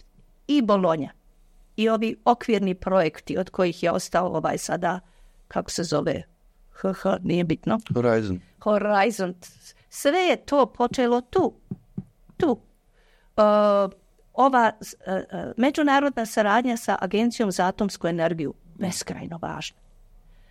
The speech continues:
Speaker 1: Agencija za atomsku energiju, sve ovo što je naše bolnice, što su dobile ove krasne sprave, instrumente, vrijedne milione, to je sve kroz tu tehničku pomoć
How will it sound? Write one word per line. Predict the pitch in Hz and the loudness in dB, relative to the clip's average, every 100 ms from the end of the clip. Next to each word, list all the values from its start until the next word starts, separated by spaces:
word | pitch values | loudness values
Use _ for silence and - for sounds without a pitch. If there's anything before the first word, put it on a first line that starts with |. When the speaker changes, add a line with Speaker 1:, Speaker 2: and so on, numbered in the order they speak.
| _ - | _ -8
Speaker 1:
Agencija | 175 208 262 - 233 | 0 2 2 2 0
za | 185 | 2
atomsku | 185 - 185 - | 2 0 -4 -2
energiju, | 175 190 170 | 0 0 0
sve | - 311 | 0 2
ovo | 262 226 | 2 0
što | - 214 | -2 -2
je | 196 | -2
naše | 190 - | -2 -4
bolnice, | 175 180 185 185 151 | -2 0 0 -2 -4
što | - 151 | -4 -6
su | - | -6
dobile | 165 165 180 175 143 | -2 -2 0 -4 -4
ove | 165 160 | -4 -6
krasne | - 180 175 - 175 | -2 2 2 0 -10
sprave, | 165 - 175 170 165 | -10 -8 -6 -4 -4
instrumente, | 185 - 170 180 185 - 175 - - _ - | -6 -6 -4 -4 -4 -6 -8 -10 -20 _ -14
vrijedne | 196 196 202 214 214 | -6 -2 0 2 2
milione, | 196 180 175 170 175 185 170 165 - - | 2 0 0 0 0 -2 -4 -8 -20 -8
to | 185 | -6
je | |
sve | 185 - 214 | -4 -4 -4
kroz | - 190 - | -4 -8 -2
tu | 233 214 214 117 110 - - | 0 0 -4 -12 -14 -14 -6
tehničku | - 196 220 214 - - | -2 0 -2 -2 -10 -8
pomoć | - 196 214 214 - | -2 0 0 -4 -12